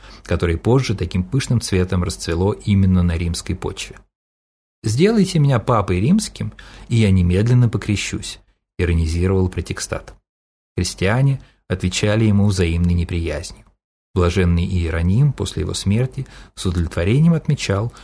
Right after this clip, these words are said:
что выбранный консул этого года теперь находится в аду. В свете этой непримиримой борьбы история восстановления памятника в новое время выглядит парадоксом. Его раскопки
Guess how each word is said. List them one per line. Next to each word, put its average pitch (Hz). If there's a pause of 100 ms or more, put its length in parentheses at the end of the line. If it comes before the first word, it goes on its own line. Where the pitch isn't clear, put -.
что -
выбранный 180
консул 117
этого 85
года 123
теперь 104
находится 92 (300)
в 98
аду. 92 (920)
В -
свете 151
этой 120
непримиримой 98
борьбы 98 (340)
история 165
восстановления 123
памятника 110
в 107
новое 110
время 147
выглядит 117
парадоксом. 101 (420)
Его 90
раскопки -